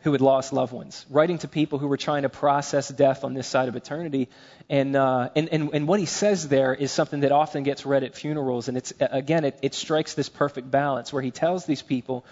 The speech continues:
who have had to say goodbye to people that they love. Paul basically says to them in First Corinthians four thirteen, he says, "I want you to grieve. You should grieve.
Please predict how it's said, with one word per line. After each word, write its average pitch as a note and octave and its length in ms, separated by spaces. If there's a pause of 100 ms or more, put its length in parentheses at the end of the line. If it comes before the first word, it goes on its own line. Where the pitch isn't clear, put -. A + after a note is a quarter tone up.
(240)
who G3 140
have F3 100
had G3 180
to G3+ 60
say G#3 200
goodbye F3+ 360
to D#3 60
people D#3+ 280
that D3 140
they C3+ 100
love. B2+ 460 (340)
Paul E3+ 260
basically D3+ 540
says G3+ 380
to C#3+ 100
them C3 160
in B2+ 60
First D3+ 280
Corinthians C#3+ 360
four D3 200
thirteen, C3+ 320
he C3 80
says, C3+ 160
"I C3 80
want D#3 240
you F3+ 120
to B2+ 80
grieve. B2+ 520 (760)
You C#3 100
should E3+ 340
grieve. A#2+ 480